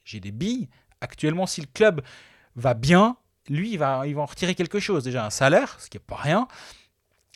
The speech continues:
Un salaire de sa copine qui est dans l'organisation en tant que, euh, conseillère légale, quelque chose comme ça. Euh, donc, forcément, d'être, d'être là, c'est financièrement intéressant, donc très bien.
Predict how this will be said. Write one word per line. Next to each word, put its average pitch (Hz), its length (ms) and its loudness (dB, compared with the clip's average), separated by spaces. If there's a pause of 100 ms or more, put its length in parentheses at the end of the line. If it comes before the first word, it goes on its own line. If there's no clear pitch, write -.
Un - 40 -18
salaire 120 260 -6
de - 60 -10
sa 107 120 -10
copine 131 320 -6
qui 120 160 -8
est 110 140 -6
dans 110 100 -10
l'organisation 117 720 -8
en 117 60 -10
tant 113 120 -14
que, 110 140 -12
euh, 104 300 -8 (560)
conseillère 101 800 -14
légale, 95 460 -14
quelque - 160 -20
chose - 120 -20
comme 110 100 -18
ça. 110 120 -16 (460)
Euh, 113 440 -8 (560)
donc, 139 320 -6
forcément, 185 520 2
d'être, 147 380 0
d'être 131 320 -4
là, 156 220 4
c'est - 140 -6
financièrement 123 520 -6
intéressant, 139 540 0
donc 117 220 -8
très - 160 -14
bien. 170 240 0